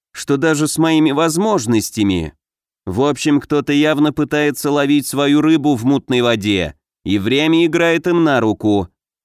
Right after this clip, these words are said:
«Значит, будет еще одно покушение», догадался я. «А потом еще одно и еще, пока... Вероятно, впрочем, это не единственный способ».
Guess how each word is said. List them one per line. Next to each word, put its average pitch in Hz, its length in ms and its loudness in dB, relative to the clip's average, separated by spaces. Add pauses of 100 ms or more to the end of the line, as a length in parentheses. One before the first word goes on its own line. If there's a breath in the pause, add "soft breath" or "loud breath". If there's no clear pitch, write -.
(600)
«Значит, 113 580 -2
будет 120 440 -2
еще 135 340 -2
одно 196 240 -2
покушение», 92 840 -6
догадался 98 720 -2
я. 80 280 -6 (460)
«А 90 100 -10
потом 120 360 -2
еще 120 400 -2
одно 135 300 0
и - 120 -8
еще, 120 480 -2
пока... 139 480 -2 (340)
Вероятно, 165 1040 -2
впрочем, 160 680 0
это 151 220 -2
не 160 240 2
единственный 139 680 -2
способ». 95 640 -6